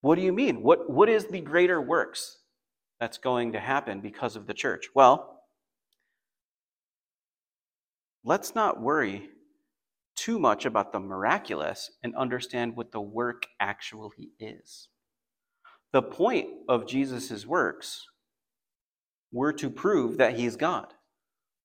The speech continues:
and to spread the gospel for those who would believe. And the gospel, when Jesus was alive, ex-, remained almost exclusively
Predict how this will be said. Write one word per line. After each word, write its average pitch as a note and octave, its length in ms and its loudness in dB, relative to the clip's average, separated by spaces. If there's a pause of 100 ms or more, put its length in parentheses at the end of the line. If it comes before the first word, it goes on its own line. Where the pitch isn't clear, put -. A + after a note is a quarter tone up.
(1000)
and B2 220 0
to B2+ 140 -4
spread B2 440 2
the A#2 80 2
gospel A2+ 760 0
for A#2 100 -2
those A2 300 -2
who A#2 100 -8
would A2 180 -4
believe. A#2 480 -4 (360)
And B2+ 140 0
the C#3+ 60 0
gospel, C#3+ 640 2
when C3+ 160 2
Jesus C#3+ 420 -2
was B2 140 -8
alive, A#2+ 500 0
ex-, B2+ 220 -6 (140)
remained D#3 480 0 (180)
almost F3+ 400 0
exclusively G2+ 960 -8